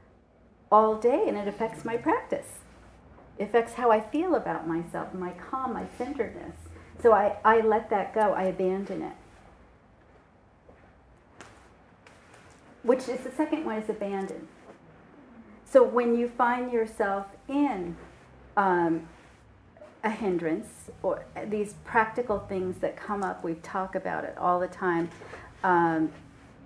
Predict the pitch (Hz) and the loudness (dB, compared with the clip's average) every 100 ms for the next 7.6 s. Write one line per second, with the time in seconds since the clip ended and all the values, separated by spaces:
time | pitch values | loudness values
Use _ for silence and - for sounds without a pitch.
0 | - 220 214 214 202 196 196 185 - 185 | -18 -8 -6 0 0 -2 -6 -10 -6 -6
1 | 185 175 - 190 185 170 - 202 190 - | -4 -6 -2 -4 -4 -10 -10 -6 -4 -4
2 | 185 175 175 170 - 170 - 180 170 175 | 0 2 2 0 -2 -2 0 -2 -4 -6
3 | 180 180 170 170 170 180 180 190 180 180 | -4 -2 0 -2 -4 -2 -2 -2 -4 -4
4 | 175 170 - 190 190 190 185 180 175 180 | -4 -6 -4 -4 -2 -2 -2 -2 -2 -4
5 | - - - - 180 180 170 160 175 180 | -10 -20 -20 -4 0 2 2 0 0 2
6 | 175 175 170 170 165 - - - - - | 2 2 2 0 -4 -10 -20 -20 -20 -16
7 | - 180 160 151 - - | -2 0 2 -2 -6 -12